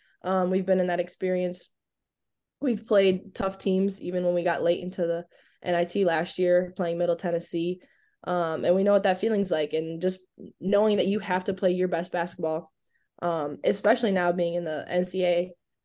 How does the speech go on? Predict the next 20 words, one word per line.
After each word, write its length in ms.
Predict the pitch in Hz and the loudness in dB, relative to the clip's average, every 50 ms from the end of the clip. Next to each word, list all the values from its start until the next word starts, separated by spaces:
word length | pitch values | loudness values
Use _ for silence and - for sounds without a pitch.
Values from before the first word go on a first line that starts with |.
| _ - | _ -8
A, 40 | 170 | -6
um, 380 | 175 175 165 147 - - 185 - - _ _ - | -4 -4 -4 -4 -6 -8 -8 -10 -14 _ _ -2
we 120 | 185 202 | 0 2
have 200 | 190 185 190 185 | 2 2 2 0
to 60 | - | 0
get 160 | 185 190 175 | 0 0 0
these 180 | 185 180 170 180 | 0 -2 0 2
wins, 460 | 185 214 208 190 185 196 185 185 - - | 2 4 4 4 4 2 0 -2 -8 -10
um, 380 | - - 175 170 165 156 - - | -8 -6 -6 -6 -6 -8 -8 -6
or 160 | - 160 165 | -4 -2 -2
we 100 | 170 165 | 0 2
go 140 | 165 165 165 | 2 2 2
home. 380 | 185 190 202 190 180 175 190 - | 2 2 0 0 0 -2 -6 -8
Uh, 240 | - 165 170 170 170 135 | -6 -4 -4 -4 -4 -2
and 100 | 160 165 | -2 -2
I 80 | 175 | 2
think 160 | 190 220 202 | 2 2 2
that 140 | 190 196 202 | 2 2 0
just 140 | 190 185 - | 0 -2 0
helps, 380 | 202 180 180 - - - - | 0 0 0 -2 -6 -16 -18